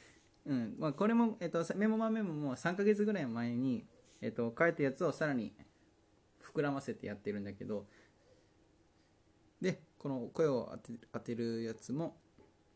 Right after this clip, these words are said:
そう、台本なしでやると言いつつも、一応ね、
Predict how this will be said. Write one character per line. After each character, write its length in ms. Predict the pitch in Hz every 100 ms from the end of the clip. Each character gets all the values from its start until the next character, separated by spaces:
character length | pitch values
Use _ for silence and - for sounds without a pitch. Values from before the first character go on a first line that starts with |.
| _ -
そ 180 | - 107
う、 60 |
台 140 | - 143
本 180 | 139 139
な 80 |
し 140 | 135 120
で 60 |
や 100 | 107
る 60 | 113
と 60 | 113
言 100 | 113
い 60 | 117
つ 100 | -
つ 140 | -
も、 160 | 98 -
一 240 | 143 -
応 100 | 160
ね、 180 | 160